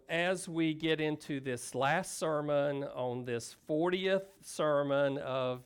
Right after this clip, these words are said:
this Romans sermon series, "For I am not ashamed of the gospel, for it is the power of God for salvation to everyone who believes." Romans one sixteen. We've been talking about it for a year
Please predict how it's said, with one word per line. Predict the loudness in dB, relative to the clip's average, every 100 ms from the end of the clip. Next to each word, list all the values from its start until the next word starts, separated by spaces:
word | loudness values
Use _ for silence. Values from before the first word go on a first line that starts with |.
| -6
this | -6 -4 -8 -12 -12
Romans | 2 4 6 4 2 2 -2
sermon | -4 0 0 0 -2 -6
series, | -6 -4 -2 0 -2 -4 -8 -16 -20 -20 -2
"For | 2
I | 4
am | 4
not | 2 2
ashamed | 0 -2 0 -2
of | 0
the |
gospel, | 4 6 4 0 -2
for | 0 2
it | 2
is | 0 -2
the | -4 -6
power | 2 6 6 6
of | 2
God | 4 4 4
for | 0
salvation | -2 0 2 2 2 -2 -6
to | -4 0
everyone | 0 0 -2 -2 -2
who | -4
believes." | -2 -2 -2 -2 -8 -20 -20 -20 -20 -4
Romans | 0 0 -2
one | -2 -2
sixteen. | -2 -4 -6 -8 -4 -4 -4 -12 -20 _
We've | -4 -2
been | -2
talking | 2 2 4 0
about | 0 4 4 4
it | 0
for | -4 -4 -2
a |
year | -2 0 2 2 0